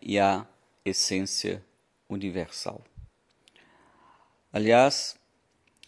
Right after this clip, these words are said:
creio que posso dizer o seguinte:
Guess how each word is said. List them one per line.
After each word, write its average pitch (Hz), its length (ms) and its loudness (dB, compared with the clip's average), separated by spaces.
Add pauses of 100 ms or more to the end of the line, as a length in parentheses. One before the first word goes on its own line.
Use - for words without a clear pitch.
(160)
creio 120 300 2
que 113 420 -4 (220)
posso 110 320 4
dizer 107 500 0 (1600)
o 107 80 -10
seguinte: 107 680 -6